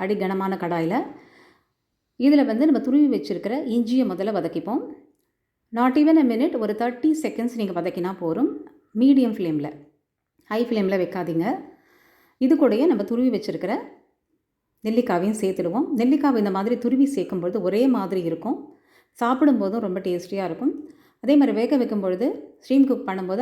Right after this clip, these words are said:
அஞ்சு நிமிஷத்துக்கு மேல பண்ணக்கூடாது. So மீடியம் ஃப்ளேம்லயே பண்ணும் பொழுது நம்மளுக்கு வந்து அந்த நியூட்ரிஷன் கெடாம ரொம்ப சூப்பரா நம்மளுக்கு வந்து இந்த லேகியம் கிடைக்கும். இப்போ ஒரு நிமிஷம் வதக்கின பிறகு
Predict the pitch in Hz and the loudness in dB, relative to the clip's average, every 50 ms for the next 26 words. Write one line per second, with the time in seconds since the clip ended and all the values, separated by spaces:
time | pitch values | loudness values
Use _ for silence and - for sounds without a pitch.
0 | 262 208 190 196 208 196 196 202 - 208 202 - 180 175 175 180 175 175 165 170 | -2 -4 -4 -4 -4 -4 -6 -6 -8 -10 -10 -8 -8 -8 -8 -6 -6 -6 -4 -4
1 | 165 165 160 151 151 147 185 269 - - - - _ _ _ - 240 220 214 240 | -4 -6 -8 -10 -8 -6 -6 -6 -8 -8 -14 -20 _ _ _ -6 -2 0 2 2
2 | 247 262 262 240 - 214 202 190 185 202 220 214 180 175 185 185 180 170 156 156 | 4 4 4 2 2 0 -2 -2 -2 -4 -4 -4 -6 -6 -6 -6 -6 -6 -6 -6
3 | 156 190 262 415 - - - - - - - _ - 233 220 214 208 - - - | -4 -6 -6 -6 -8 -12 -20 -20 -20 -20 -18 _ -6 -4 0 0 0 0 -2 -2
4 | 190 220 247 233 208 190 214 220 254 247 247 - 208 175 - 180 175 180 180 175 | -2 0 0 0 2 0 0 0 0 -2 -2 -2 -6 -6 -4 -4 -4 -4 -2 -4
5 | 185 226 302 359 - - - - _ _ _ - 202 196 196 208 220 214 214 214 | -4 -4 -4 -6 -8 -12 -20 -20 _ _ _ -10 -8 -4 -2 0 0 0 0 -2
6 | 196 196 196 190 196 202 226 311 381 - - - _ _ _ _ _ _ _ _ | -4 -4 -2 -2 -2 -2 -2 -4 -6 -10 -18 -20 _ _ _ _ _ _ _ _
7 | - 214 214 208 202 - 180 180 180 208 240 208 196 175 175 175 170 175 185 185 | -6 -4 0 0 0 0 0 -2 -2 -2 -2 0 0 0 0 0 -2 -2 -4 -6
8 | - 160 170 160 - 233 339 453 - - - _ _ _ - - 185 - - 269 | -6 -8 -8 -8 -4 -6 -6 -6 -6 -16 -20 _ _ _ -12 -12 -10 -6 -4 -2
9 | 370 320 214 202 202 196 196 202 - 233 190 170 180 170 - 190 180 - 175 175 | 0 0 0 0 0 -2 -2 -2 -4 -4 -4 -4 -4 -4 -6 -6 -4 -4 -4 -4
10 | 165 208 277 | -2 -2 -2